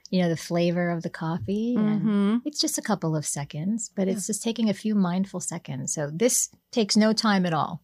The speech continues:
Speaker 1: to do.
Speaker 2: Right.
Speaker 1: <laughs>
Speaker 2: But, and, you know, I think too, and this is especially, you know, true, um, I think,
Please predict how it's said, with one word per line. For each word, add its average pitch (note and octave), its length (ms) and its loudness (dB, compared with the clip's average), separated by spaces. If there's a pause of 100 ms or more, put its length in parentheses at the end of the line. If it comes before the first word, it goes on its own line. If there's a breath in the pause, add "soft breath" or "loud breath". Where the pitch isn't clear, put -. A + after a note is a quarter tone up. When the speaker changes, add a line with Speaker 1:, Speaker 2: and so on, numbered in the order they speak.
Speaker 1:
to G#3 60 -2
do. A3 60 6
Speaker 2:
Right. F3+ 280 4 (120)
Speaker 1:
<laughs> - 240 4
Speaker 2:
But, D4 200 4
and, C#4+ 160 6
you D4 80 8
know, C#4+ 140 6
I C#4 80 6
think C#4 220 2
too, - 180 4
and G3 80 6
this G3 160 6
is G3+ 140 0
especially, F3+ 680 4 (160)
you D#3 140 2
know, C#3+ 180 2 (340)
true, D#3 460 2 (140)
um, D3 380 2 (200)
I D#3+ 60 2
think, D3+ 300 4